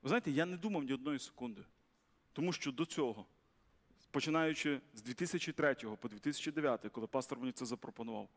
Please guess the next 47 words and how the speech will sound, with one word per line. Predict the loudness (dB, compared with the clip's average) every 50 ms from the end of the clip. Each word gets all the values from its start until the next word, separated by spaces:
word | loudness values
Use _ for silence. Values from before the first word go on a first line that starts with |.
| -4
я | -2 -2 -2
це | -2 -4
вже | -4 -4 -4
знав. | -4 -4 -6 -8 -10 -12 _ _ _ _ _ _ _ _ _ _ _ _ _ _ _ _ -10
Я | -4
просто | -2 -2 0 0 -2
ждав, | 0 0 0 0 -2
коли. | -4 -6 -6 -6 -8 -8 -12 _ _ _ _ _ _ _ _ _ _ _ _ _ _ _ _ _ _ _ _
Так, | 2 4 4 2 0 -2
чи | -2 0
були | 2 4 4 6
в | 6
мене | 6 6 4 4
моменти, | 4 4 4 4 2 4
коли | 4 4 4
мені | 4 4
здавалося, | 4 4 4 4 4 4 4 0
що | 0 -2 -2
тоді | -4 -4 2 4
я | 4 4
почув | 2 0 0 0 2
Господа | 4 2 2 2 2 2 4 4
неправильно? | 4 2 2 2 2 2 2 2 -4 -10 -10 -4
Були. | -2 0 2 2 2 0 0 -2 -6 _ _ -20 -20 -20 _ -6
Чи | -2 2
були | 2 4 4
моменти, | 4 4 4 4 4 4 2
коли | 2 4 6 6 6
мені | 6 4 4 2
здавалося, | 4 6 6 6 6 6 4 2 0
що | -2 -2 0
це | 4 6 6 6
в | 6
мене | 6 4 4 4
вже | 4 4 6
якась | 6 6 6 4 2 4
манія | 4 4 6 6 6 6
величі | 6 6 6 6 6 4 2 0
в |
той | 0 0 2
момент | 2 4 4 4 4 4 2 4
була, | 6 6 8 8
я | 6
сам | 6 4 0 0
собі | -2 -4 -2
це | 0 2 2
придумав? | 2 0 0 0 2 0 0 0